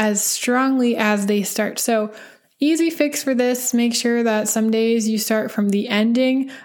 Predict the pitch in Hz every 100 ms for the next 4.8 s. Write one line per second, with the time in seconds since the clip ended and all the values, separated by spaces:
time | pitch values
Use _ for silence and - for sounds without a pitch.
0 | - 294 320 320 - 247 220 220 226 -
1 | - 226 220 214 202 - - 208 208 220
2 | - 214 208 208 214 - 233 240 226 220
3 | - 247 220 214 208 - 240 233 214 233
4 | 240 233 220 214 202 202 208 208